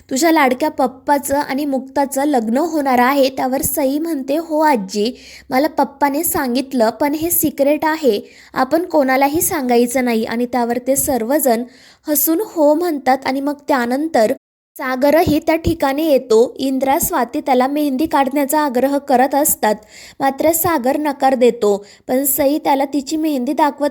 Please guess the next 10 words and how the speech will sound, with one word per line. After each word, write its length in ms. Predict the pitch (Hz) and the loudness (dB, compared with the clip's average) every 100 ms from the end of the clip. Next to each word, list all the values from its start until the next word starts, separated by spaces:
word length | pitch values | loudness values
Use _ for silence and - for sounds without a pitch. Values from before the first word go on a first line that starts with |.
| 285 | -2
म्हणते 560 | 330 294 269 214 254 - - | -4 -2 2 2 0 -6 -6
की, 80 | 294 | -2
"पप्पा 340 | 302 294 294 320 | 0 0 2 0
प्लीज, 420 | 320 262 285 285 | 0 0 0 -2
माझ्यासारखी 680 | 277 247 294 320 302 302 302 | -4 0 0 0 -2 -2 -2
मेहंदी 400 | 320 302 240 277 | 0 0 0 -4
तू 260 | 269 285 | -4 -4
सुद्धा 380 | 320 339 233 311 | -2 -4 -2 -2
काढ 340 | 320 277 262 | 0 2 2
ना." 240 | 269 240 | 2 0